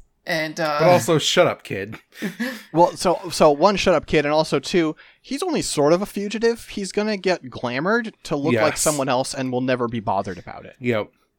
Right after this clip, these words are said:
Speaker 1: Well, they say that it'll only last for, like, a decade, so.
Speaker 3: Right, but that's the, that's the statute of limitations. He'll be fine.
Speaker 1: Oh, yeah, that, that is true.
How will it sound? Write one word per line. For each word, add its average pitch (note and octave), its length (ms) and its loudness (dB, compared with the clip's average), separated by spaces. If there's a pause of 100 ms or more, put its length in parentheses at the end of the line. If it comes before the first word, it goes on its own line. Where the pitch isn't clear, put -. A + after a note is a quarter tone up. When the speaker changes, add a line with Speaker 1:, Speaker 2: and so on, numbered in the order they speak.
Speaker 1:
Well, G#3+ 580 4 (1000)
they G3 160 0
say A3 240 4
that G3 180 4
it'll F#3+ 200 2
only F3 240 -2
last E3 360 4
for, F3 140 -8
like, D3+ 200 -6
a D#3 40 -6
decade, - 600 -12
so. D3 500 -2 (180)
Speaker 3:
Right, D3+ 360 4
but C3+ 160 0
that's C#3+ 180 0
the, D#3+ 160 -2
that's D3 220 -6
the E3+ 100 -8
statute D#3 380 -4
of D3 100 -6
limitations. D3 640 -6
He'll B2+ 100 -12
be C3+ 120 -10
fine. C3 340 -12 (800)
Speaker 1:
Oh, A#3 160 -10
yeah, G#3+ 300 -4
that, D#3+ 240 -4
that E3+ 180 0
is D3+ 180 -2
true. - 300 -14